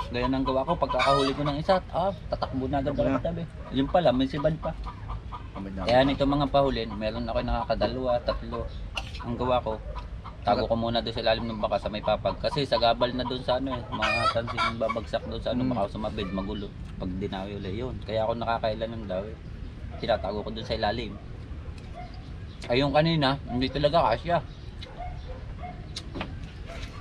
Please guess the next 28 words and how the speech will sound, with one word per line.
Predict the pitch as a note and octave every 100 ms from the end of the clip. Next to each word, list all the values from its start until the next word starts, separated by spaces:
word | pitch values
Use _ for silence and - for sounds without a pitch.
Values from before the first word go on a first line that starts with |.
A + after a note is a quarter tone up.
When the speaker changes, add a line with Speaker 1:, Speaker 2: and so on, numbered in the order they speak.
| - - - -
Speaker 1:
Nilagay | A#2+ C3+ C#3+ C#3
ko | F#3
sa | D3+ C#3
rep. | E3+ - - - - D#3+
<laughs> | D3+ - -
Hiniga | B2 B2 B2+ C3+ C3+
ko |
yung | C3+ C#3
rep | C3+ C3
na | C#3
sira. | C#3 B2 B2 -
Ano | G#2+ A2
yung | B2+
ginawa | G#2 G#2 G#2 A2
kong | A2+
cooler. | A#2 A2 G2 F2+ - - - - - - - - - - - - - - -
Speaker 2:
Ay, | C3+
ako | C3+ D3
saktong | D#3 D3 - E3 E3 E3 E3 E3
nadating | E3 E3 D#3+ E3
ka | E3 E3
sa | E3+
palengke. | - E3 D3+ D3 C3+ B2+ - - - - - -
Sumalubong | C#3 D#3+ F3 F3+
na | F3+ E3+
yung, | E3
agad | D#3 E3
yung | E3